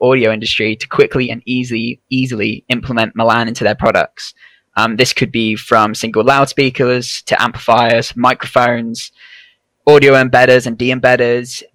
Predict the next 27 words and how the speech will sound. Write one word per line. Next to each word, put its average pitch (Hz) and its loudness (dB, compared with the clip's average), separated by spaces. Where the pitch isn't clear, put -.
Um, 117 -2
this 127 -8
could 127 -14
be 131 -6
to 139 -4
complex 151 -2
multi-channel 143 -2
mixing 139 -4
decks - -4
and 120 -2
multi-port 127 -2
conferencing 120 -6
system. - -10
Um, 110 -2
with 127 0
the 120 -12
development 135 0
of 120 0
Milan 120 0
audio 127 2
modules, 113 -2
Neutrik 123 -2
is 113 -4
taking 123 -4
the 120 -2
next - -4
step 123 0